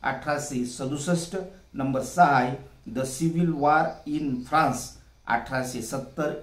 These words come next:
एकाहत्तर आणि नंबर सात आहे Class Struggle in France.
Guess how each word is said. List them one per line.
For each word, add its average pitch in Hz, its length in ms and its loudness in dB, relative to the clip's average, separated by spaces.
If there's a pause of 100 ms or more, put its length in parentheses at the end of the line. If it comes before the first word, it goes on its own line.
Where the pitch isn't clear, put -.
(120)
एकाहत्तर 139 600 -2 (340)
आणि 127 220 0
नंबर 127 260 2
सात 135 360 4
आहे 123 240 2 (460)
Class 165 200 8
Struggle 165 840 2
in 165 60 0
France. 160 760 2